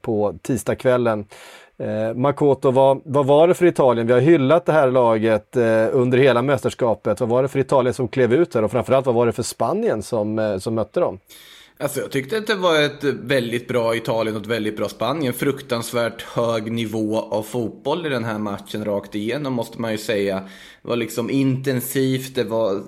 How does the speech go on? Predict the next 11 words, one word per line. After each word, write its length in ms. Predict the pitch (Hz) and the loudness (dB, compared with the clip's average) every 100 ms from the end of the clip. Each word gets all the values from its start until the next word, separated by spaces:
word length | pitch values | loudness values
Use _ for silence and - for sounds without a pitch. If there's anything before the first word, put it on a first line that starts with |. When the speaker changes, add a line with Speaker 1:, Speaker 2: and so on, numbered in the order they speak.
| 95 | -6
Speaker 2:
bra 200 | 120 123 | -2 -2
tempo, 680 | 117 139 131 123 127 - 131 | -2 -4 -2 -2 -4 -2 0
det 140 | 123 | 0
var 140 | 117 117 | 0 -2
och 120 | 113 | -2
så 100 | 120 | -4
vidare. 460 | 120 113 117 117 110 - - - 139 | -2 0 0 0 -4 -14 -20 -20 -20
Skapades 480 | - 120 117 120 110 | -6 -2 0 0 -2
chanser. 680 | - 120 107 - 120 113 - - | -2 -2 -4 -4 -4 -4 -6 -12
Men, 480 | - 131 135 131 127 | -6 -2 0 0 0
eh, 300 | 127 127 123 | 0 0 -2